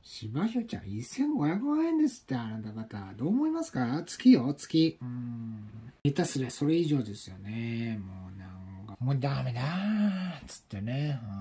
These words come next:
ん、もうダメだよ。もう俺もうなんかやんなっちゃった。もう、じゃあでもたまにはへこんでる私の顔見ますか？うん。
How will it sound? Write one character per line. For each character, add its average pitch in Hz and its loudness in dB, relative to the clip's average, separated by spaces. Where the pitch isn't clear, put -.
ん、 - -12
も 95 -12
う 101 -12
ダ 98 -10
メ 101 -8
だ 127 -6
よ。 147 -4
も 101 -4
う 98 -6
俺 95 -8
も 95 -8
う 92 -8
な 92 -12
ん 92 -12
か 95 -12
や 98 -12
ん 123 -6
な 165 -4
っ 175 -2
ち 143 -4
ゃ - -2
っ 113 -4
た。 104 -4
も 98 -4
う、 107 -6
じ 110 -6
ゃ 110 -6
あ - -6
で 113 -6
も 120 -4
た 139 -2
ま 175 2
に 190 6
は 165 4
へ 175 -2
こ 190 4
ん 190 6
で 196 4
る 196 2
私 190 0
の 180 -2
顔 185 2
見 190 4
ま 202 6
す - -10
か？ 131 0
う 127 -6
ん。 131 -2